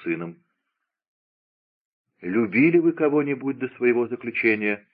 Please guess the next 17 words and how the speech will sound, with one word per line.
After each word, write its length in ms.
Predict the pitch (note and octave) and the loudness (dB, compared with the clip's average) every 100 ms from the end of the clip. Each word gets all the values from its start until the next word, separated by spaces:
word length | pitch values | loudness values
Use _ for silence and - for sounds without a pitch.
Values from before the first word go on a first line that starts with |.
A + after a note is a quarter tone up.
| _ _ _ _ _ _ _ _ | _ _ _ _ _ _ _ _
Я 260 | D2+ F2+ A2 | -6 -2 2
любил 460 | A#2 G2 G#2 G#2 - | 0 0 -2 -2 -4
свою 260 | F#2+ F2+ F2+ | 0 2 2
кормилицу 840 | G2+ F2+ F2+ D3 D#3+ E3 - C#3+ | 2 0 0 -2 -4 -8 -10 -8
и 180 | - G#2+ | -6 -8
цветы. 640 | - - G2+ - F2+ E2+ _ _ _ _ | -10 -6 -6 -2 -4 -4 _ _ _ _
Это 200 | E2 D#2+ | -14 -10
всё? 440 | F2+ - G#2+ D3+ D3+ _ _ _ _ _ _ _ _ _ _ | -12 -4 -2 -2 -6 _ _ _ _ _ _ _ _ _ _
Я 260 | E2+ F#2+ B2+ | -4 2 2
любил 320 | C3 D#3 F3+ | 2 2 2
ещё 300 | E3+ - D3 | 2 -2 -6
своего 400 | - A2+ A2+ D3 | 0 2 4 2
лакея. 560 | C#3+ C3+ G#2+ G#2 G2+ - _ _ _ _ _ _ _ _ | 0 0 2 2 0 -8 _ _ _ _ _ _ _ _
Вам 260 | E2+ F2 E2+ | -4 -2 -2
жаль 340 | - G#2+ C#3+ | 2 4 2
этих 340 | - G#2+ F#2+ F2 | -2 -8 -8 -6
людей? 420 | E2+ E2 D2+ - | -2 -2 -2 -6